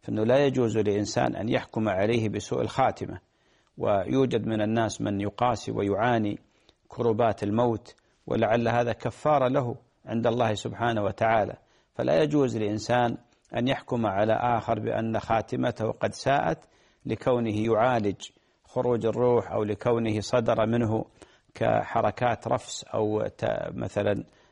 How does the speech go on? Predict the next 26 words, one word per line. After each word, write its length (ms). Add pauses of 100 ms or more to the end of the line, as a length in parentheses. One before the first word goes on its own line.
(140)
يعني 380
تقلب، 640 (440)
هذا 200
لا 180
يجوز، 460 (360)
وهذه 280
الأمور 380
عند 220
الله 240
سبحانه 480
وتعالى. 540 (400)
ولذلك 480
على 200
الناس 360
أن 160
يدعو 300
لمن 1120
هو 200
في 100
النزع 540
ويلفظ 840
أنفاسه 600
أو 140
في 180
سياق 400
الموت، 360